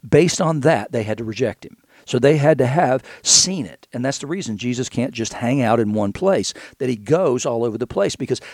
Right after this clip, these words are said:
these people need a first-person eyewitness that they can then reject or receive. And, and that's what, um, John's saying here to us, that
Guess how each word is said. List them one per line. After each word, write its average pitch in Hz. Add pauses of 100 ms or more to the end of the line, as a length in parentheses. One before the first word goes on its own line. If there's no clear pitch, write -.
(120)
these 165
people 151
need 139 (180)
a 135
first-person - (380)
eyewitness 139 (800)
that 131
they 113
can 107
then 110
reject 117
or 131
receive. 208 (640)
And, 147
and 139
that's 190
what, 156 (720)
um, 117 (100)
John's 180
saying 131
here 131
to -
us, 143 (280)
that 147